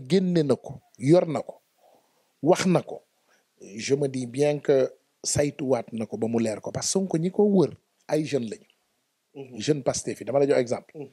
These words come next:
Speaker 1: La plupart des temps, jeunes yi ko wër, ils sont bien informés te dañuy dajale ay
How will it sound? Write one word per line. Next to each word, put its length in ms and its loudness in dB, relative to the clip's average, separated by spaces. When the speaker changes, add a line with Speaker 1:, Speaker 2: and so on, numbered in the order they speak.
Speaker 1:
La 180 0
plupart 500 2
des 140 0
temps, 220 0
jeunes 240 0
yi 120 0
ko 120 0
wër, 120 0
ils 120 -4
sont 240 -6
bien 480 -2
informés 560 -2
te 100 -2
dañuy 320 -2
dajale 380 2
ay 180 0